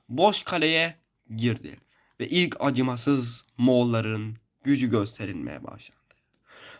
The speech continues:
Moğollar hiç acımayan ilk bölgeye geçti. Urgun Nehri'ni geçen birlikler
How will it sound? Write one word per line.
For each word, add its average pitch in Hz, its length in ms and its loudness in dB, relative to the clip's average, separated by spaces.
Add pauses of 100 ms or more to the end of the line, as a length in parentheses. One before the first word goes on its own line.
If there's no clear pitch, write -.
(100)
Moğollar 156 600 2 (800)
hiç 160 240 -4
acımayan 120 680 0 (360)
ilk 175 420 -2 (100)
bölgeye 110 460 2
geçti. - 380 -14 (640)
Urgun 165 520 2
Nehri'ni 131 460 0
geçen 117 540 -4
birlikler 143 840 0